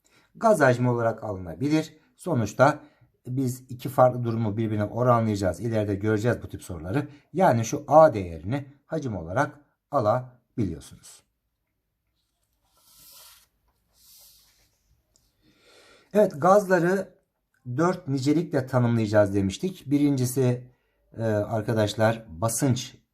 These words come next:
idi. Şimdi ikincisi hacmi konuşacağız. Arkadaşlar ideal gazda molekülün kendi hacmi ihmal edildiği için kabın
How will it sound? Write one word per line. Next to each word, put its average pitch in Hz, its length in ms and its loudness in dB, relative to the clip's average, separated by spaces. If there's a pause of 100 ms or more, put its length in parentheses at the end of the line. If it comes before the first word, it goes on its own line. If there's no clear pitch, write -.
(140)
idi. 107 460 -4 (160)
Şimdi 147 600 0 (160)
ikincisi 135 840 -2 (220)
hacmi 127 640 -2 (240)
konuşacağız. 85 680 -4 (960)
Arkadaşlar 190 580 2
ideal 143 440 4
gazda 90 460 -4 (500)
molekülün 131 720 -2 (300)
kendi 127 340 2
hacmi 101 580 -2 (160)
ihmal 139 460 -2 (100)
edildiği 107 580 -4
için - 300 -10 (580)
kabın 117 520 0